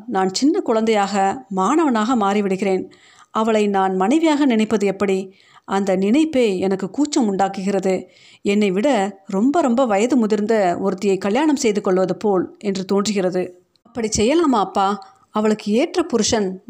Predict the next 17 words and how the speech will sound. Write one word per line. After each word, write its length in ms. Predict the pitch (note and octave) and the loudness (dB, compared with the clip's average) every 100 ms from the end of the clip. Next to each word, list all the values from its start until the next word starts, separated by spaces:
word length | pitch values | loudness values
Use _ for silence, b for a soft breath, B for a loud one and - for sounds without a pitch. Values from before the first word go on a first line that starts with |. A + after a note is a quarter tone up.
| G3+ | -4
ரகுராமன். 560 | F#3+ G#3 D4 A3 F#3+ F3+ - B B | -2 0 0 2 0 -2 -8 B B
அவளுடைய 560 | - G#3+ A3+ A3 G#3+ G3+ | -4 0 2 2 4 2
அறிவுக்கு 400 | F#3+ E4+ - B3 | 2 0 0 0
ஈடு 180 | G#3+ A#3 | 2 0
கொடுக்க 600 | A3 F#3+ G#3 G3 F3+ - - | -2 -2 0 0 0 -6 -6
அவனால் 440 | F#3 A#3 D4 A#3+ | -2 0 0 0
தான் 180 | A#3+ A#3+ | 0 0
முடியும். 420 | G#3 F#3 F3+ - B B B B | 0 0 -2 -4 B B B B
எனக்கு 340 | A3+ A#3+ B3 | -2 0 0
ஏன் 200 | A3+ E4 G4 | 2 2 2
நீங்கள் 240 | B3+ G#3+ | 2 2
சமஸ்கிருதம் 640 | F#3+ G#3 D4 E4 C4+ G#3+ | 0 0 0 0 0 2
சொல்லித்தரவில்லை? 760 | G#3+ G#3 G#3 G3+ F#3 F#3+ F#3 F#3 - _ _ _ _ _ _ | 2 0 0 0 2 2 0 -4 -20 _ _ _ _ _ _
தமிழையாவது 500 | A3 A#3 F#4 D#4 D4+ | 0 4 4 4 4
நீ 120 | D4 A3+ | 4 2
ஒழுங்கா 260 | G#3+ C4 | 2 2
படித்திருக்கலாமே." 800 | B3 G#3 G#3+ G3+ F#3+ F#3+ F#3+ | 0 -2 -2 0 0 2 0